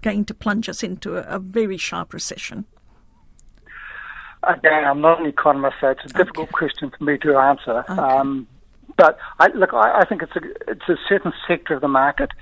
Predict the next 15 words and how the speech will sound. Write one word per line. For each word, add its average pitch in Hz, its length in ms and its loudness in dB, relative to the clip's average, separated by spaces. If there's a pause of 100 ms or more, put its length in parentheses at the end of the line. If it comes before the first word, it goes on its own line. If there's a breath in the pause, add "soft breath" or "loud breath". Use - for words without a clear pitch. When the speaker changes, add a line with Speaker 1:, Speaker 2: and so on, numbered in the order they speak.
(140 soft breath)
Speaker 2:
those 165 360 6
who, 147 220 -2
who 139 120 -4
borrowed 151 420 8 (140)
during 151 160 0
that 135 180 -2
period 135 260 0
of 123 80 -10 (100)
time, 139 320 -4 (360 loud breath)
uh, 127 120 0 (160)
made 151 260 2 (120)
some 147 100 -6
very 143 220 0
heavy 147 200 -2
commitments 127 520 -6